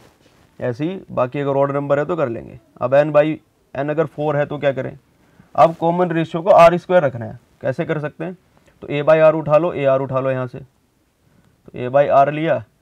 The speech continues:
एआर लिया, एक आगे एक पीछे, तो A by आर क्यूब, एआर क्यूब, है ना, ऐसे ही सिक्स के लिए, एट के लिए। तो ये तो हो गया selection of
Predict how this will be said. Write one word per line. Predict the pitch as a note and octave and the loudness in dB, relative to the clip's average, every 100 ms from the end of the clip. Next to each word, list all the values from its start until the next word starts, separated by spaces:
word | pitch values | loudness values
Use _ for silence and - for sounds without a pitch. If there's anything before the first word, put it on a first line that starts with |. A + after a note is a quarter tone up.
| _ | _
एआर | A#2+ B2 C3 | -4 0 0
लिया, | C#3 D3 A2+ - _ _ _ _ _ - | -2 -6 -8 -10 _ _ _ _ _ -8
एक | C3+ C3+ | -2 2
आगे | C3+ D3+ | 2 2
एक | C3+ - | -4 -6
पीछे, | B2+ D3 A#2 - _ _ _ _ - | -10 -8 -10 -14 _ _ _ _ -20
तो | |
A | - B2+ B2+ | -10 -4 2
by | C#3+ E3+ - _ _ _ _ _ _ _ _ _ - | 2 2 -8 _ _ _ _ _ _ _ _ _ -2
आर | B2+ B2+ | -2 -2
क्यूब, | D#3 D3+ A#2 _ _ _ _ _ _ - | -6 -8 -10 _ _ _ _ _ _ -10
एआर | B2+ B2+ D3+ F3+ - _ _ - | -2 2 2 0 -10 _ _ -12
क्यूब, | C3+ A#2+ - _ _ _ | -10 -10 -16 _ _ _
है | - | -6
ना, | D#3+ | -2
ऐसे | D3+ D3+ | -2 -2
ही | D3 | -10
सिक्स | C#3+ - | -12 -12
के | C#3+ | -10
लिए, | D3+ C#3 | -6 -6
एट | B2 | -6
के | G#2 | -12
लिए। | F#2+ - _ _ _ _ - _ _ | -16 -18 _ _ _ _ -20 _ _
तो | C3 | -10
ये | C3+ | -6
तो | D3 | -4
हो | C3+ | -4
गया | D#3+ | -4
selection | D#3 C#3 - C#3 | -4 -8 -6 -4
of | F3 | -4